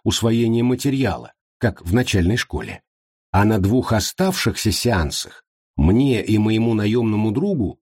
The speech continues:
предстояло разобраться в причинах, вызвавших колебания оси моей жизни, и привнести в неё, я про жизнь,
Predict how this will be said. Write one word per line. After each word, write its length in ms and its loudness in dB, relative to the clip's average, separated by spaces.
предстояло 580 0
разобраться 600 -2
в 80 -10
причинах, 760 -2
вызвавших 680 0
колебания 680 2
оси 440 -2
моей 340 2
жизни, 540 -4
и 200 4
привнести 640 0
в 60 0
неё, 440 -2
я 140 -2
про 160 0
жизнь, 380 -2